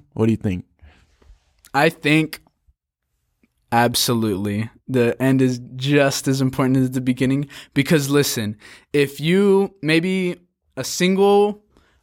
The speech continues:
Speaker 2: or if you put a really good song at the end or toward the end, maybe right before the end, then you're gonna establish to, to listeners that it is worth listening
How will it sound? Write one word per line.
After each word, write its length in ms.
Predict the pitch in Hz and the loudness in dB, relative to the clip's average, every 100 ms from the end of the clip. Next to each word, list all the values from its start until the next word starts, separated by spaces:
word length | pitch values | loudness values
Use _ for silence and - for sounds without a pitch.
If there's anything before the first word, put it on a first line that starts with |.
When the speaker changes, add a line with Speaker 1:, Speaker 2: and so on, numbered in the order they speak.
| - | -2
Speaker 2:
or 460 | 151 143 131 127 127 | 0 2 2 0 -4
if 180 | 139 143 | -8 -8
you 80 | 143 | -12
put 400 | - 165 165 - | -2 0 0 -2
a 100 | 131 | -8
really 300 | 127 165 196 | 0 2 4
good 180 | 180 185 | 2 -2
song 520 | - 160 165 165 165 - | -2 0 0 -2 -6 -4
at 220 | 147 151 | -2 -2
the 120 | 170 151 | -2 -2
end 260 | 151 147 - | -2 -2 -4
or 240 | 123 120 110 | -4 -4 -6
toward 440 | - 143 151 151 | -4 0 0 0
the 100 | 160 | -4
end, 140 | 156 | -2
maybe 220 | 143 131 127 | -2 -2 -2
right 220 | 123 120 | -2 -4
before 340 | 120 123 127 | -8 -6 -6
the 140 | 143 160 | -4 -2
end, 260 | 180 190 _ _ _ _ _ | -2 -4 _ _ _ _ _
then 560 | - 139 151 151 151 139 | -8 0 2 2 0 -2
you're 240 | 139 160 165 | 0 2 2
gonna 560 | 175 175 165 156 143 - _ _ _ - | 2 2 2 2 0 -4 _ _ _ -6
establish 960 | 139 - 151 147 165 190 233 - - _ _ _ _ _ _ - | -4 -2 2 2 4 2 2 -4 -8 _ _ _ _ _ _ -10
to, 280 | - 151 127 | -2 0 0
to 200 | - 139 | -2 0
listeners 720 | 147 156 151 120 110 107 - - 131 | 2 2 0 -4 -4 -8 -12 -16 -10
that 300 | 127 127 135 | -2 0 2
it 120 | 135 | 2
is 220 | 127 120 | 0 -2
worth 380 | 117 127 127 - | -2 0 0 -4
listening 460 | 117 - 113 107 | -8 -6 -8 -8